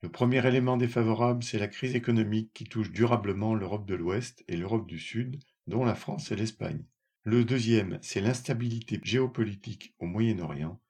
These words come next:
et notamment en Iran. » Fin de citation. Mais qui sont les responsables de cette situation,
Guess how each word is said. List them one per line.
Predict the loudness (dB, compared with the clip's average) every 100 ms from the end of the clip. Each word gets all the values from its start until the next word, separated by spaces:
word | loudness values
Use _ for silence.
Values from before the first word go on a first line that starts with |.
| _ -2
et | 0
notamment | 0 -2 -2 -2 0
en | 4
Iran. » | 4 4 -2 -10 -14
Fin | -12
de |
citation. | -12 -8 -8 -8 -12 _ _ _ _ _ _ _ _ _ _ _ -10
Mais | -8
qui | -4 -4
sont | 0 0
les | 0
responsables | 0 -2 -2 -2 -2 -2
de |
cette | -4 -6 -6
situation, | -8 -6 -4 -4 -2 -2